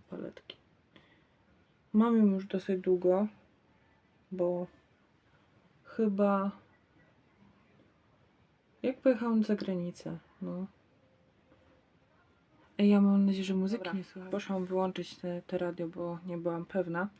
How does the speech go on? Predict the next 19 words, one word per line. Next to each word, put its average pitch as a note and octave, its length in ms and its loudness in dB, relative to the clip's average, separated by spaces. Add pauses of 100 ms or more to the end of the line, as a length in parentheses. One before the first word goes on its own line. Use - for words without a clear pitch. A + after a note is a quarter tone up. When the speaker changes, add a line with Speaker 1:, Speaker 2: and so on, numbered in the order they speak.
(1200)
Speaker 1:
Niby G#3+ 460 10
nie G#3 100 8
było G3+ 200 4
słychać F#3 320 -2
w - 80 -10
tym F#3 100 0
poprzednim F#3+ 500 0
klipie, G3+ 400 0
no F3+ 180 -2
ale... F3+ 280 2 (960)
Różnie F3+ 440 -2
to E3+ 140 -6
bywa. E3 360 -8 (1300)
YouTube A3 360 2
wyłapie G3 580 0
to, F#3+ 140 -4
co F#3 180 -2
będzie F#3 280 0
chciał. F#3 500 2